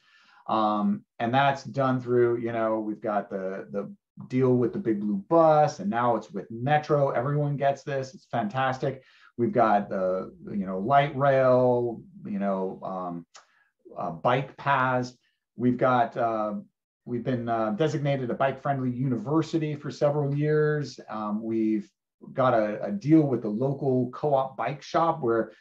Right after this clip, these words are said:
students can go get their bikes fixed for free. We, over the pandemic, we, um, recognized that students weren't taking the bus. They needed to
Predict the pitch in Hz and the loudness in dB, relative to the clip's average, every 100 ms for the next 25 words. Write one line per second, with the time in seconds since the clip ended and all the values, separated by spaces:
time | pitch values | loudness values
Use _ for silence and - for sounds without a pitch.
0 | _ - 156 151 131 110 131 127 135 131 | _ -4 -2 -2 -2 -2 0 0 -2 -2
1 | 127 120 113 113 - - 127 127 - - | -2 0 0 -4 -10 -4 -2 -2 -6 -10
2 | 139 127 - 117 - 131 127 147 - - | -8 -8 -8 -10 -10 -4 0 0 -2 -8
3 | - - _ 117 123 113 113 139 139 127 | -20 -20 _ 0 2 4 2 0 0 -2
4 | - 131 117 107 123 170 - 117 123 120 | -4 -6 -4 -2 -2 -4 -6 -2 0 0
5 | 117 - - - 110 110 120 147 151 139 | -4 -10 -12 -8 -6 -2 0 0 0 -2
6 | 147 123 - - 156 151 123 - 147 156 | -2 -4 -14 -6 -4 -4 -4 -4 -4 -6
7 | - 143 147 135 123 131 143 139 - 113 | -10 -8 -4 -4 0 2 4 2 -2 -4
8 | 120 147 151 127 147 | -2 -2 -2 -4 -8